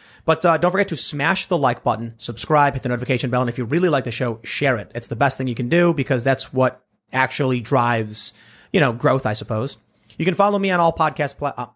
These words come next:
you can follow me on all social media <laughs> platforms at Timcast,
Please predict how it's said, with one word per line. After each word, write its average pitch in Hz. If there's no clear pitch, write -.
you 120
can 110
follow 208
me 220
on 214
all 196
social 226
media 254
<laughs> -
platforms 151
at 135
Timcast, 151